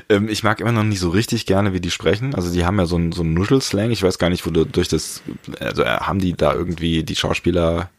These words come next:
eine, eine Kauleiste im Mund? Weil durch die Maske kann die eigentlich nicht kommen, ne? So heftig ist die ja gar nicht. Ich finde die Maske übrigens nach wie vor etwas seltsam.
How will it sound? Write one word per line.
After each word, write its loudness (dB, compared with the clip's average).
eine, -4
eine -4
Kauleiste 0
im 0
Mund? 4
Weil 4
durch 2
die 2
Maske 0
kann 0
die 0
eigentlich 0
nicht 0
kommen, -2
ne? 0
So 4
heftig -4
ist -4
die 2
ja 2
gar -2
nicht. -6
Ich -4
finde 2
die 2
Maske 2
übrigens 2
nach 0
wie -2
vor -2
etwas -4
seltsam. -2